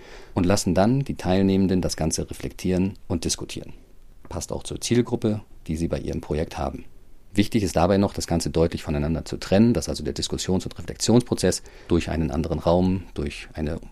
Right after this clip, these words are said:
unterschiedliche Sitzordnung oder Ähnliches deutlich getrennt ist. Eine Möglichkeit ist auch, dass Sie direkt mit dem Arbeitsauftrag einsteigen. Dass es also keinen langwierigen Einstieg gibt, sondern dass Sie die Zeitknappheit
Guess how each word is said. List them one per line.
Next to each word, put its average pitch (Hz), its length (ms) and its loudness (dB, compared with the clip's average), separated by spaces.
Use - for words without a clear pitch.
unterschiedliche 92 520 -4
Sitzordnung 90 540 2
oder 82 160 0
Ähnliches - 360 -2
deutlich - 340 2
getrennt - 380 -4
ist. - 200 -14
Eine 76 200 2
Möglichkeit 120 500 0
ist 117 200 0
auch, 110 260 0
dass - 180 0
Sie 120 100 -2
direkt 117 560 2
mit 98 100 2
dem 87 140 2
Arbeitsauftrag 85 920 0
einsteigen. 92 580 0
Dass 76 120 -2
es 85 120 -4
also 78 180 -2
keinen 73 220 0
langwierigen 90 680 4
Einstieg 107 380 0
gibt, 131 200 4
sondern 95 280 4
dass - 140 2
Sie 73 100 -4
die - 140 -4
Zeitknappheit - 920 0